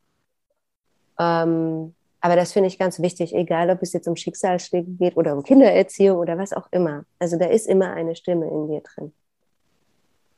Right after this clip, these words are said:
Und ich bin immer gut beraten, wenn ich dieser Stimme folge.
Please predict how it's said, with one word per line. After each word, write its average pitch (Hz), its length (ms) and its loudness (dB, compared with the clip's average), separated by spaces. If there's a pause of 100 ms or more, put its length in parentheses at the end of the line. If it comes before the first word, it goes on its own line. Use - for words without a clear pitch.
Und 165 380 -2 (260)
ich 185 220 0
bin 175 120 2
immer 165 200 0
gut 160 240 -4
beraten, 151 540 -8
wenn 147 140 -12
ich - 220 -20 (360)
dieser 156 260 -4
Stimme 151 360 -8
folge. 156 440 -8